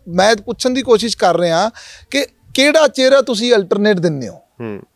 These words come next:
Speaker 1: ਅਜੇ ਉਹ ਤਾਂ ਚਿਹਰਾ, ਅਜੇ ਦੱਸੋ, ਕੋਈ ਚਿਹਰਾ ਆਇਆ ਸਾਹਮਣੇ? ਕਿਹੜਾ
Speaker 2: ਹੂੰ।
Speaker 1: ਚਿਹਰਾ ਅਲਟਰਨੇਟ ਹੈ?
Speaker 2: ਕੀ
Speaker 1: ਫਿਰ
Speaker 2: ਚਿਹਰਾ
Speaker 1: ਸਭ
Speaker 2: ਬਣਨ ਨਾ ਦਿੱਤਾ ਹੋਵੇ, ਇਹ ਵੀ
Speaker 1: ਦੇਖੋ,
Speaker 2: ਗੱਲ ਹੈ।
Speaker 1: ਕਮਰਜੋਤ ਜੀ, ਚਿਹਰੇ ਬਣ ਸਕਦੇ ਨੇ, ਚਿਹਰਿਆਂ ਦੀ ਕ੍ਰੈਡੀਬਿਲਟੀ ਚਾਹੀਦੀ ਹੈ।
Speaker 2: ਹੂੰ।
Speaker 1: ਅੱਜ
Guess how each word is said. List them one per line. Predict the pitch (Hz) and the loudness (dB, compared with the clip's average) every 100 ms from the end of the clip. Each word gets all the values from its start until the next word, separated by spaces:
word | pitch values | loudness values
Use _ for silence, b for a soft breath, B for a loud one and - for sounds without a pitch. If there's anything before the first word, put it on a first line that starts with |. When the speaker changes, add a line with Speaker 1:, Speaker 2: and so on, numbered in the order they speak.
| - | -4
Speaker 1:
ਅਜੇ | 165 214 | 0 0
ਉਹ | 214 202 | 2 2
ਤਾਂ | 226 262 | 4 2
ਚਿਹਰਾ, | 233 233 254 | 2 2 2
ਅਜੇ | 220 226 _ _ b b b b 160 | 2 -2 _ _ b b b b -2
ਦੱਸੋ, | 185 - 262 | -2 2 0
ਕੋਈ | 254 | 0
ਚਿਹਰਾ | 214 233 247 | 0 4 4
ਆਇਆ | 220 269 | 6 4
ਸਾਹਮਣੇ? | 247 240 247 _ _ - | 2 -2 -4 _ _ -2
ਕਿਹੜਾ | 240 285 | 2 2
Speaker 2:
ਹੂੰ। | |
Speaker 1:
ਚਿਹਰਾ | 247 247 240 | 2 0 0
ਅਲਟਰਨੇਟ | 202 180 175 165 143 | 0 -4 -6 -6 -8
ਹੈ? | 139 _ b b b b | -16 _ b b b b
Speaker 2:
ਕੀ | 156 | -2
Speaker 1:
ਫਿਰ | 156 | 2
Speaker 2:
ਚਿਹਰਾ | 170 180 | 4 2
Speaker 1:
ਸਭ | |
Speaker 2:
ਬਣਨ | 160 160 180 | 2 0 0
ਨਾ | 196 | 0
ਦਿੱਤਾ | 185 170 - 170 | 0 -2 0 2
ਹੋਵੇ, | 151 147 _ _ _ _ - 107 | 2 -4 _ _ _ _ -10 -2
ਇਹ | 127 | 2
ਵੀ | 175 | 4
Speaker 1:
ਦੇਖੋ, | |
Speaker 2:
ਗੱਲ | 175 165 | 4 2
ਹੈ। | 170 _ - | 2 _ -2
Speaker 1:
ਕਮਰਜੋਤ | 202 214 208 220 190 | 2 2 2 2 2
ਜੀ, | 175 220 269 285 - _ _ - - | 0 0 0 -2 -6 _ _ -20 -10
ਚਿਹਰੇ | - 202 240 262 | 2 4 4 2
ਬਣ | 151 156 175 | 0 0 0
ਸਕਦੇ | 208 208 220 262 | 0 0 2 4
ਨੇ, | 247 170 127 _ | 2 0 -8 _
ਚਿਹਰਿਆਂ | - 185 214 240 | 0 2 2 0
ਦੀ | 269 | -2
ਕ੍ਰੈਡੀਬਿਲਟੀ | - 226 240 285 285 277 | 2 2 4 2 0 0
ਚਾਹੀਦੀ | 240 247 214 196 190 | 2 2 2 2 2
ਹੈ। | 143 127 | 0 -4
Speaker 2:
ਹੂੰ। | 117 110 185 | -12 -2 0
Speaker 1:
ਅੱਜ | 185 | 2